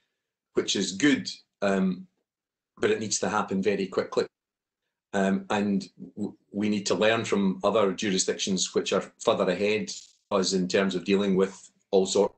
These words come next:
of vulnerabilities and participation, proper participation in court. And for example, the use in England and elsewhere of registered intermediaries. Now, of course, we don't have any in Scotland at all. In England, although they've got them, they don't have enough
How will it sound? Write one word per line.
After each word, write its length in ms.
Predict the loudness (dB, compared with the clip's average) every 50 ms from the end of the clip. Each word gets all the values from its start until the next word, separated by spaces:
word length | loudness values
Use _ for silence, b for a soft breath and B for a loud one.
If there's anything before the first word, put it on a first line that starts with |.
| _ _ -4
of 60 | 0
vulnerabilities 680 | 0 2 2 2 2 4 4 2 2 2 0 -2 -2 0
and 120 | 0 0 0
participation, 680 | 0 0 0 0 -2 -2 -2 -2 -2 0 0 -2 -2
proper 260 | 0 0 0 0 -2
participation 640 | -4 -4 -4 -4 -2 -2 -2 -2 -2 -2 -2 -2 -2 -4
in 80 | -2
court. 300 | 0 2 2 2 0 -2 B B B B B B
And 180 | -2 -2 -2 0
for 200 | 2 2 2 2
example, 480 | 2 2 2 2 2 2 0 0 0
the 80 | 0 0
use 440 | 0 2 2 2 2 2 0 -2 B B B B B B B _
in 100 | -2 0
England 320 | 2 2 2 2 0 0 -4 _ -2 -2 -2 -2 -2 -2
and 120 | 0 2
elsewhere 480 | 2 2 2 2 0 2 2 2 2 2
of 180 | 0 -2 -6 -12 -8 -2
registered 460 | 0 0 0 0 -2 -6 -4 -2 0
intermediaries. 720 | 0 0 0 -2 -2 -2 -2 -2 -2 -2 -2 -2 -2 -2 0
Now, 60 | -2
of 80 | 0
course, 200 | 0 -2 -2 -2
we 60 | -2 -4
don't 180 | -4 -4 -4
have 140 | -4 -2 0
any 400 | 0 0 0 0 -4 -6 -6 -10 _ _ _ _ _ -4
in 100 | -2 0
Scotland 420 | 0 2 2 2 2 0 -2 -4
at 140 | -4 -2 0
all. 200 | 0 2 2 2
In 80 | 2 2
England, 340 | 2 2 2 2 2 4 2
although 200 | 4 4 4 2
they've 140 | 2 0
got 120 | -2 -4 -6 _ _ _
them, 120 | -2 0 2
they 120 | 2 2
don't 240 | 2 2 0 0 0
have 120 | -2 0
enough 380 | 0 0 0 -2 -2 -6 -14 -20